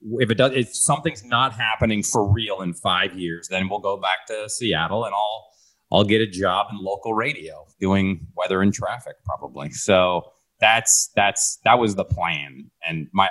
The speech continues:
I dragged my poor wife down here, and, and, and now we're, we've been here for twenty years. It's very weird. And we, we, we, it's like we, we know,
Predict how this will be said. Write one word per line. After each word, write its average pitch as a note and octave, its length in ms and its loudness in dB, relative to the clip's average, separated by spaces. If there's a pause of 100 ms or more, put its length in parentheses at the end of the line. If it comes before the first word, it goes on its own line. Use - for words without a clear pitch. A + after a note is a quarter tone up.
I G2+ 60 0
dragged G2 320 -2
my F2 140 -4
poor E2+ 220 0
wife D2+ 260 -10
down C#2+ 200 -18
here, D2+ 120 -18 (100)
and, C2 80 -20 (140)
and, D2 140 -8 (520)
and F2 120 -8
now D#3+ 200 6
we're, A#2+ 160 6 (220)
we've A2+ 140 2
been D3 120 0
here D3+ 80 -10
for B2+ 100 -14
twenty C#3 260 -8
years. B2+ 300 -2
It's E2 120 -20
very G#2 220 -10 (100)
weird. A#2+ 300 -12 (320)
And E2+ 280 -8
we, G2+ 120 -20
we, G2+ 280 -8 (120)
we, G2 300 -4 (200)
it's - 320 -14
like G#2+ 160 0
we, G#2+ 260 -4
we G2+ 220 -8
know, A2+ 340 -2